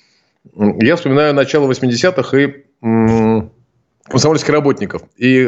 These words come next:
к-, к-, к-, всякие горкомы, райкомы, обкомы и так далее, комсомол, где тоже были всегда ответственные люди, которые отвечали за работу с молодежью.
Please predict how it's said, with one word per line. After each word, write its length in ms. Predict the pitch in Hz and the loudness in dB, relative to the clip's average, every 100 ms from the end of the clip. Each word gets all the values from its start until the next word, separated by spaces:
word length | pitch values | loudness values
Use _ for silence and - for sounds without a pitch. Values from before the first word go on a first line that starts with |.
| 107 | 0
к-, 120 | 120 | -4
к-, 280 | 131 120 113 | 0 2 2
к-, 460 | 117 113 113 113 101 | -2 -2 0 0 -2
всякие 580 | - 107 107 101 92 - | -4 -2 0 0 0 -8
горкомы, 840 | - 101 107 - - 175 190 131 117 | -10 -2 -2 0 0 2 2 2 2
райкомы, 640 | 104 98 - 160 156 131 | 0 -2 0 0 2 2
обкомы 840 | 107 104 - - 147 143 131 113 - - - - - | 0 -2 -4 -2 0 2 0 0 -4 -20 -20 -14 -4
и 60 | |
так 120 | 110 107 | -2 0
далее, 200 | 117 107 | 0 -2
комсомол, 460 | 110 - 110 95 | -4 -2 0 0
где 100 | 95 | 0
тоже 220 | 135 196 143 | 0 0 2
были 180 | 135 | 0
всегда 240 | 117 120 117 | 0 0 -2
ответственные 360 | 117 120 - 160 | 0 -4 0 0
люди, 120 | 175 | 0
которые 200 | 117 101 | 0 -2
отвечали 340 | 101 - 165 | -4 -2 0
за 140 | 113 104 | 0 0
работу 340 | 101 131 - | 0 -2 -4
с 80 | - | -2
молодежью. 680 | 113 110 95 85 67 73 | 0 0 0 -6 -6 -12